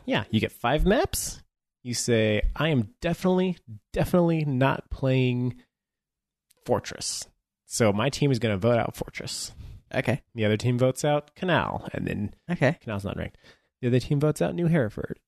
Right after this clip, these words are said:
Speaker 1: and
Speaker 2: Okay.
Speaker 1: then your team votes out Theme Park, and the other team votes out Skyscraper.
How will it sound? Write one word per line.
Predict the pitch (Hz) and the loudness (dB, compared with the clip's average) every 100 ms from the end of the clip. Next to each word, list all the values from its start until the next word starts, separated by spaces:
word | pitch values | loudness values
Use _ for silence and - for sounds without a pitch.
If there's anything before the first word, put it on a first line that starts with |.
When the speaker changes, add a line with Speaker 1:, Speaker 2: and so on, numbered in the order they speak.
| _ | _
Speaker 1:
and | 120 | -2
Speaker 2:
Okay. | 113 131 | 2 4
Speaker 1:
then | 117 | 4
your | 120 | 0
team | - 147 | 0 0
votes | 139 143 - | 2 0 0
out | 151 151 - _ _ _ _ _ _ _ | 0 0 -2 _ _ _ _ _ _ _
Theme | - 170 | -2 0
Park, | - 101 - - _ | 2 0 -2 -14 _
and | - | -2
the | 131 | 0
other | 139 | 2
team | 147 147 | 2 2
votes | 156 - | 2 0
out | - | -2
Skyscraper. | - 175 - 131 208 | 0 0 2 0 0